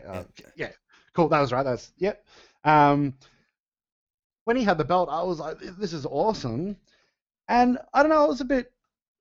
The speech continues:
Speaker 1: I was a bit disappointed to see him not re-, win it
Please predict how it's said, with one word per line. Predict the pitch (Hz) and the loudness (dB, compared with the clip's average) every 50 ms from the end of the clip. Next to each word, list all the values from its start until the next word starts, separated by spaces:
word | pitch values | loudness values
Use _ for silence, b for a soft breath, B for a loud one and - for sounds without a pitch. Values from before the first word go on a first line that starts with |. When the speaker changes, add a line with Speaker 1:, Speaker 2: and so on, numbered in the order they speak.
| _ _ - | _ _ -6
Speaker 1:
I | - | -4
was | 247 226 | -4 -4
a | 240 | -2
bit | 233 247 190 | -4 -2 -2
disappointed | 226 202 - 202 - - 175 170 196 208 196 165 - | -2 -4 -6 -8 -4 0 0 2 2 2 0 -2 -4
to | 156 | -8
see | 131 - 175 165 | -8 -4 -2 0
him | 160 156 147 143 135 135 131 131 - _ _ _ _ _ _ | 0 2 0 0 0 -2 -2 -4 -10 _ _ _ _ _ _
not | 131 143 147 - - - - | -8 -6 -6 -6 -8 -14 -10
re-, | - 139 135 - _ _ _ _ _ _ _ 151 _ _ _ _ _ _ _ _ _ _ _ _ _ _ _ _ _ - | -10 -10 -10 -10 _ _ _ _ _ _ _ _ _ _ _ _ _ _ _ _ _ _ _ _ _ _ _ _ _ -2
win | 135 175 202 | 0 2 2
it | 180 - - | 0 0 -2